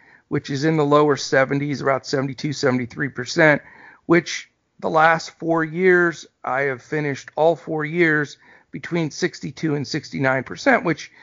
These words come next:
is fantastic. You can make some good money doing it that way. But if I can continue to maintain this in the seventies, uh, I think our, our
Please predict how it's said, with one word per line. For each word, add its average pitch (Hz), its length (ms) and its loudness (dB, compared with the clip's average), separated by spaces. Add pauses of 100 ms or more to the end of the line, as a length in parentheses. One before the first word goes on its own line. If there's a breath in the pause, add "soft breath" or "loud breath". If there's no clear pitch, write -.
(160 soft breath)
is 147 200 -6
fantastic. 185 760 0
You 131 100 -14
can 139 180 -10
make 143 160 -2
some - 140 -12
good 147 240 -4
money 143 260 2
doing 120 320 -8
it 107 100 -12
that 127 220 -6
way. 113 200 -6 (380 soft breath)
But 156 100 2
if 147 120 0
I 175 140 6
can 185 220 -4
continue 185 460 -4
to 165 80 -2
maintain 156 560 -2
this 143 180 -6
in - 80 -8
the 123 80 -6
seventies, 175 720 -2 (440 soft breath)
uh, 127 320 2
I 131 120 -4
think 143 260 -8
our, 127 260 -2
our 123 300 -6